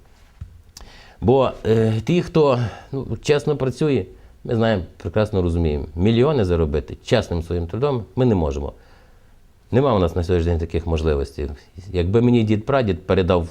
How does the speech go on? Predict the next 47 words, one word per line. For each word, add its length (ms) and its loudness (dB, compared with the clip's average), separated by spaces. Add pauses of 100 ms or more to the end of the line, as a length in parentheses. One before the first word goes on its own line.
якісь 300 -4
мільйонні 380 2
статки, 460 -6
да, 140 0
тоді 240 0
я 100 4
міг 180 2
би 100 2
продовжити 480 0
його 160 2
бізнес. 440 0
Ну, 80 -2
це 140 0
лише 280 0
є 40 -2
таке 260 0
в 80 -2
Канаді, 380 0
в 60 0
Америці. 520 2 (460)
Ну, 80 -6
там 180 2
є, 100 4
звичайно, 420 2
і 60 2
нормальні 480 2
умови 380 2 (360)
для 120 4
ведення 300 2
бізнесу. 600 -2 (340)
А 120 2
у 20 0
нас 180 2
тут, 180 -2
як 140 -2
ми 80 2
знаємо, 280 0
податковий 500 2
кодекс, 380 0
от 120 -2
дві 100 0
тисячі 280 -2
десятий 480 0
рік, 160 -4
коли 260 4
я 320 0
також 460 0